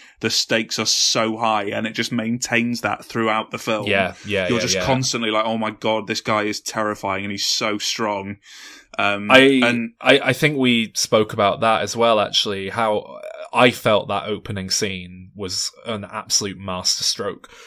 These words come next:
Speaker 2: that they went that way. I mean, I, I knew they were gonna open with some death to establish something, but Thor Ragnarok is such a beloved entry in this series. It's such an
Speaker 1: Mm.
Speaker 2: upbeat and happy entry in this series.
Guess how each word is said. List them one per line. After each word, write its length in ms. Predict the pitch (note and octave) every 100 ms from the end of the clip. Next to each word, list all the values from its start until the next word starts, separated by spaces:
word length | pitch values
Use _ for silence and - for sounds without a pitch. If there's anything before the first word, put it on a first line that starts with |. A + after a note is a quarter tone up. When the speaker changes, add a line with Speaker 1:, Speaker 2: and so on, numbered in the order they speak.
| - - _ -
Speaker 2:
that 200 | A#2 A2
they 200 | G#2+ G2+
went 300 | G2 F#2+ F#2+
that 160 | G2 G2+
way. 80 |
I 60 | A#2+
mean, 100 | C#3
I, 220 | C#3+ C#3+ C#3+
I 120 | D3
knew 320 | D3 D3+ C#3
they 140 | A#2+ A2
were 80 |
gonna 240 | G2+ A2 G2+
open 500 | G2 F#2+ G#2 F#2+ F#2
with 220 | F#2+ F#2
some 480 | - - F2+ F#2 F#2 _ _ D#3+
death 540 | - F2+ F#2 - - -
to 300 | F#2+ F2+ F2+ _ _ _
establish 640 | A#2+ - - F#2 F#2 F2+ -
something, 560 | - F#2 F2+ F2+ F#2+ F#2+
but 320 | A2 F#2 - - - _ _ _
Thor 480 | - - D3+ C3+ C3+
Ragnarok 800 | B2+ A#2+ A2 F#2+ F#2 F2+ - - _ _
is 180 | G#2+ G2+
such 540 | - - C#3 - -
a 360 | B2 A2 G#2 F#2 A#2
beloved 500 | A2 G#2+ A#2 B2 B2
entry 520 | A2 G#2 - G2 F#2+
in 140 | F#2+ F#2
this 200 | F#2+ F#2+
series. 640 | - G2 F#2+ F#2+ F#2+ F#2 -
It's 200 | G#2+ -
such 280 | - B2 -
an 220 | A2+ A2
Speaker 1:
Mm. 120 | B2
Speaker 2:
upbeat 800 | A2 - - C3 G#2+ G2 - -
and 140 | G2+
happy 760 | - - A#2 - A2+ G2 F2+ -
entry 600 | G2 F#2 - F#2+ F2+ F#2
in 140 | F2+
this 160 | F#2 F2+
series. 640 | - F#2 F#2 F#2 F2+ F#2